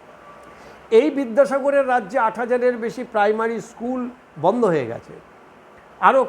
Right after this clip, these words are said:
কয়েক হাজার স্কুল বন্ধ হবার অপেক্ষায় রয়েছে। কোথাও বা ছাত্র আছে, সেখানে শিক্ষক নেই, কোথাও বা শিক্ষক আছে, সেখানে ছাত্র নেই। গোটা শিক্ষা ব্যবস্থাকে লাটে তুলে দিয়ে এখন বিদ্যাসাগরে মেতেছেন রাজ্য সরকার।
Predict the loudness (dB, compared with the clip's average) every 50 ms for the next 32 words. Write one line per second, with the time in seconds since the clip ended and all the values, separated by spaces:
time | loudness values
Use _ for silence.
0 | 0 -2 0 0 0 -2 -2 -4 -4 -2 -4 -4 -6 -10 -10 -6 -4 -4 -4 -2
1 | -4 -4 -4 -2 -2 -2 -2 0 0 0 0 0 -2 -6 -8 -8 -6 -4 -2 -2
2 | 0 0 -2 -2 -2 -2 -4 -4 -4 -8 -14 -20 -20 -14 -8 -4 0 2 4 4
3 | 4 4 2 0 0 -2 -4 -4 -4 -2 0 0 0 0 0 -2 -4 -4 -6 -12
4 | -20 -20 -20 -20 -18 -12 -10 -6 -4 -4 -4 -4 -6 -8 -10 -6 -2 0 0 0
5 | 0 0 -2 -4 -4 -6 -12 -16 -20 -20 -20 -16 -12 -8 -6 -4 -2 -2 -2 -2
6 | -2 -4 -6 -2 0 2 2 4 2 0 0 0 0 -2 -2 -4 -8 -12 -10 -8
7 | -8 -8 -8 -8 -6 -6 -6 -6 -6 -6 -4 -2 0 0 0 -2 -4 -10 -16 -20
8 | -20 -20 -20 -20 -20 -20 -10 -2 2 2 2 4 4 2 2 2 0 -4 -10 -12
9 | -10 -4 0 0 2 2 0 0 0 -2 -2 -2 -4 -2 0 0 -2 0 0 0
10 | 0 0 0 0 -2 -2 -2 -2 -4 -2 -2 -2 0 2 0 0 0 -2 -10 -18
11 | -12 -8 -8 -4 -2 -2 -2 -2 -2 -2 -2 -2 -2 0 0 0 0 0 -2 -2
12 | 0 0 0 0 -2 -2 -2 0 0 0 0 0 -2 -4 -4 -6 -12 -18 -20 -20
13 | -20 -20 -20 -20 -20 -20 -20 -20 -16 -4 0 0 0 0 0 -4 -6 -4 -4 -6
14 | -6 -6 -8 -10